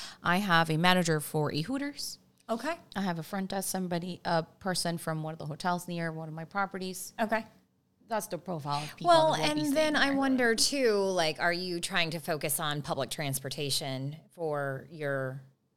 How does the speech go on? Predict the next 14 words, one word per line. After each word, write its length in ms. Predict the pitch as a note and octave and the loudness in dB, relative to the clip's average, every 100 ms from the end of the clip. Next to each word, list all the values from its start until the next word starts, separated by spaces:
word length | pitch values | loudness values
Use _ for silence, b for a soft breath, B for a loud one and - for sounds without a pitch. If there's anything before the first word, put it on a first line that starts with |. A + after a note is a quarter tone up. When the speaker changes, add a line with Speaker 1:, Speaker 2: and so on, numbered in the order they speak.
| - | -4
Speaker 2:
uh, 260 | D#3 C3 C#3 | -2 -2 -4
tenants? 680 | F#3 B2+ D#2 - - - _ _ _ _ - | -6 -6 -10 -10 -12 -12 _ _ _ _ -2
Speaker 1:
Yeah, 240 | F#3+ E3 | 2 2
so 600 | D3 G#3 F#3+ F#3 F#3 - _ _ _ _ _ - | 4 4 6 6 4 -2 _ _ _ _ _ -4
in 400 | G3 A3 C4+ C#4+ | 0 2 2 2
Central 300 | C#4 C#4 C4 | 2 2 -2
Florida, 560 | A3 G3 G3 C4 D#4+ F4+ | 0 2 4 4 2 -2
sixty 560 | - - G3 F#3+ - B3+ | -2 2 2 0 -4 -2
percent 360 | C4 A#3 G3+ | -2 -2 -2
of 80 | G3 | -2
our 80 | F3 | -2
members 400 | E3+ D#3+ E3 E3 D#3 | -2 -4 -4 -6 -6
own 160 | D3+ | -6
vehicles. 480 | D3+ C#3 - - | -6 -10 -10 -12